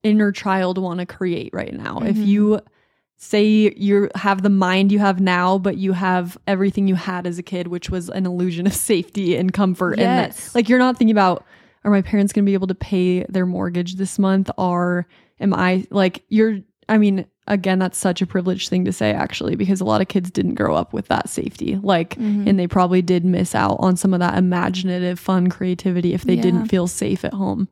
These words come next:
Speaker 2: It's true.
Speaker 1: But yeah, just being like, "What would I be doing if there was no fear of safety, fear of if I'm gonna make it, like, worrying about the future or what I have, like, what would I be creating right now?"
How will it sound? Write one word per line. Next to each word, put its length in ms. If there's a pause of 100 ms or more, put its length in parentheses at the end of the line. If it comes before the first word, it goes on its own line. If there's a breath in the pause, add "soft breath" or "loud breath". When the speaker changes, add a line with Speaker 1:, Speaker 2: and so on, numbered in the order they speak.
(160)
Speaker 2:
It's 200
true. 280 (200)
Speaker 1:
But 340 (420)
yeah, 280
just 240
being 180
like, 220
"What 320
would 180
I 200
be 200
doing 360
if 120
there 140
was 240
no 580 (200)
fear 460
of 140
safety, 640
fear 480
of 460 (240)
if 160
I'm 120
gonna 140
make 380
it, 260 (500)
like, 380 (1700)
worrying 640
about 260
the 80
future 420
or 180
what 160
I 100
have, 440
like, 160
what 160
would 120
I 80
be 120
creating 500
right 180
now?" 360